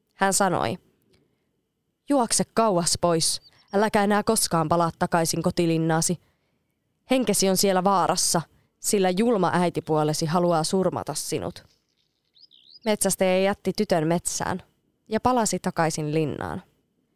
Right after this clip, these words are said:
Hylätty lumikkiparka jatkoi matkansa ypö yksin. Hän oli peloissaan ja surullinen, sillä hänellä ei ollut enää kotia, eikä ketään, joka olisi hänestä huolehtinut.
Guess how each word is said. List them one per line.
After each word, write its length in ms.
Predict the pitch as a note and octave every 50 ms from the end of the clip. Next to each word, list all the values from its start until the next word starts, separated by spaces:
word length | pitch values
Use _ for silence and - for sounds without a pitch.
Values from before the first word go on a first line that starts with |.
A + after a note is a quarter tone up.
| _ _ _ _ -
Hylätty 420 | A3+ G#3 G3 F#3 F#3+ - - G3+
lumikkiparka 1000 | G3 G3 F#3+ F#3+ F#3 F#3 - - - B3 - - A#3 A3 A3 A3 - - B3 G#3 - - _ _ _ _ _ _ _ _ _ _ -
jatkoi 380 | B3 A#3+ - - - A#3+ A#3+
matkansa 500 | A#3+ B3+ C4 C4 - - A3+ A3 - B3+ - -
ypö 260 | D#4+ D#4+ - - A3 -
yksin. 500 | - G3+ - - - - - - G#3 - - _ _ _ _ _ _ _ _ _ _
Hän 180 | _ A3 G3+
oli 180 | G3 F#3 F#3 F3+
peloissaan 920 | - F#3+ F#3+ F#3+ F#3+ F#3 F#3 F#3 F#3+ - - - - F#3+ F#3 F3+ F#3 G3 F#3+ - _ _ _ _ _
ja 100 | F#3+ G3
surullinen, 760 | F3+ - G3+ G3 F#3 F3 D#3 D#3+ E3 F3 - A2+ A3 G#3+ G#3 - _ _ _ _ _ - _ - - _ _
sillä 280 | - - G3+ F#3+ G3+
hänellä 380 | G3+ A3 G#3 G3 F#3 F#3 F#3 G3+
ei 80 | G#3+
ollut 240 | A3+ B3 A3+ G#3+ -
enää 220 | - G3+ G3 F#3+ F#3+
kotia, 420 | - G#3 - - F3 - - F#3+ - _ _ _ _ _ _ _ -
eikä 200 | B3+ B3+ - C#4 - -
ketään, 400 | - F4+ - - A#3+ G3+ F#3 F3+
joka 260 | F3 - - F3+ E3+
olisi 240 | F3 F3+ F3 - F#3
hänestä 400 | F3 F#3+ E3 - F3 - - E3+
huolehtinut. 800 | D#3+ F3 E3+ D#3+ - F#3+ F#3 - - - - G#3 G#3+ - - -